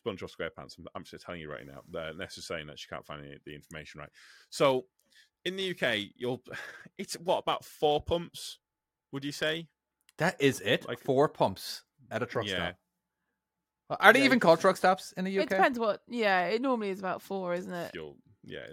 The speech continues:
Speaker 2: Wow.
Speaker 1: It's
Speaker 3: I mean,
Speaker 1: four.
Speaker 3: some trucking
Speaker 1: It's
Speaker 3: ones, like the one in Exeter's two for, for, like, trucks. You've got one on each
Speaker 1: Right,
Speaker 3: side. That's
Speaker 1: but
Speaker 3: it.
Speaker 1: I, is, is Exeter?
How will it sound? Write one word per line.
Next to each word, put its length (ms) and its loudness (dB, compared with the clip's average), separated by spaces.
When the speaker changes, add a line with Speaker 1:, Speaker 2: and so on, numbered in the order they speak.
Speaker 2:
Wow. 360 -2
Speaker 1:
It's 100 -4
Speaker 3:
I 60 2
mean, 140 -4
Speaker 1:
four. 80 -2
Speaker 3:
some 180 0
trucking 340 -2
Speaker 1:
It's 60 0
Speaker 3:
ones, 220 0
like 120 2
the 60 -2
one 140 0
in 80 -4
Exeter's 500 -4
two 500 -2
for, 380 -8
for, 140 -12
like, 300 0
trucks. 480 0
You've 80 -10
got 180 0
one 160 0
on 140 0
each 60 2
Speaker 1:
Right, 160 2
Speaker 3:
side. 240 2
That's 160 6
Speaker 1:
but 100 -4
Speaker 3:
it. 240 -2
Speaker 1:
I, 80 2
is, 260 -2
is 160 2
Exeter? 720 -2